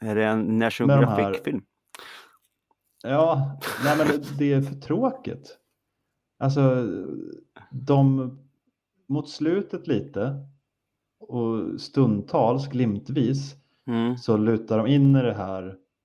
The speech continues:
Speaker 2: roliga med det. Som när Statham stoppar en megalodon-käke med, liksom, trycker det m-, mot med sin fot, liksom.
Speaker 1: Jaha.
Speaker 2: Eh, eller när han spetsar en megalodon på ett rotorblad från en,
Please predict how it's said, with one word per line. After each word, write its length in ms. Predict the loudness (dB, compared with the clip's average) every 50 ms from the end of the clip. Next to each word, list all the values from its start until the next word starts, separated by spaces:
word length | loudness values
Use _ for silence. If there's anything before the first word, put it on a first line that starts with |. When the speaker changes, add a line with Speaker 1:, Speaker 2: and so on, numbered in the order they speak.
| _ -6
Speaker 2:
roliga 520 | -2 -2 0 0 0 0 0 2 2 0 0
med 160 | -2 -4 -6
det. 160 | -8 -8 -10
Som 180 | -6 -4 -4 -2
när 120 | -2 -2
Statham 540 | -4 -2 -2 -4 -2 -2 -2 -4 -4 -6 -8 _ _ _ _ _
stoppar 540 | -18 -2 -2 -2 -2 -2 -8 -4 -2 0
en 220 | 0 0 0 -2 -4
megalodon-käke 1300 | -4 -2 -2 -2 0 0 0 0 0 -2 -2 -2 -2 -4 -6 -4 0 2 2 2 2 -2 -6 -12 -12 -10
med, 160 | -8 -8 -10
liksom, 300 | -10 -10 -10 -10 -6 -4 -2 -2 -2 0 0
trycker 280 | 0 0 0 0 0
det 60 | 0 0
m-, 380 | -2 0 0 0 -2 -2 -4 -12 _ _ _
mot 300 | 0 2 4 4 2 2
med 100 | -2 0
sin 140 | 0 0 -2
fot, 420 | 2 0 0 0 0 -4 -8 -8
liksom. 360 | -10 -10 -8 -10 -10 -12 -12 -14 -20 _ _ _ _ -10
Speaker 1:
Jaha. 280 | -6 -4 -4 -4 -6 -8
Speaker 2:
Eh, 500 | -8 -8 -6 -4 -4 -6 -6 -6 -8 -10 -12 -16 _ _ _ _ _
eller 200 | -2 0 2 2
när 140 | 2 2 2
han 520 | 2 2 2 2 0 -2 -4 -4 -6 -10 _ _ _ _ _ _ _ -16
spetsar 600 | -16 -2 0 0 0 0 -4 -12 -8 -4 -2 0
en 120 | 0 0 -2
megalodon 560 | -2 -2 -2 -2 -2 -2 -2 -2 -4 -4 -4
på 240 | -4 -4 -4 -4 -4
ett 200 | -6 -6 -4 -2
rotorblad 800 | -2 -2 -2 -4 -6 -6 -6 -4 0 0 2 2 0 -2 -4 -6
från 140 | -8 -6 -6
en, 280 | -4 -6 -6 -8 -10